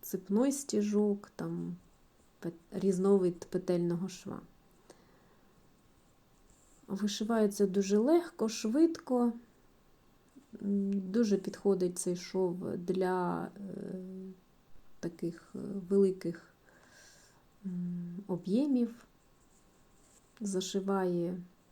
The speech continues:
площу швидко. Ну і ефектно виглядає. Ще така фактурність у нього є, у цього шва.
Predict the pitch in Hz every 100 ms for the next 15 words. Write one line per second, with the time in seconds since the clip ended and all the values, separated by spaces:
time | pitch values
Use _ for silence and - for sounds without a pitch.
0 | _ _ _ _ - 180 190 185 - -
1 | 170 175 - _ _ _ _ _ _ _
2 | _ _ _ _ _ _ - _ _ _
3 | _ _ _ _ _ _ _ _ - -
4 | - 254 294 285 - 240 208 - _ _
5 | _ _ _ _ _ _ _ _ _ _
6 | _ _ _ _ _ _ _ _ - 285
7 | 262 - 214 185 185 196 - 185 175 175
8 | 170 160 156 - - - 175 175 170 -
9 | 175 - 330 320 262 247 - 220 214 202
10 | 196 190 190 - 190 185 175 - - -
11 | - - - - - _ - 202 - 190
12 | 196 202 - 190 185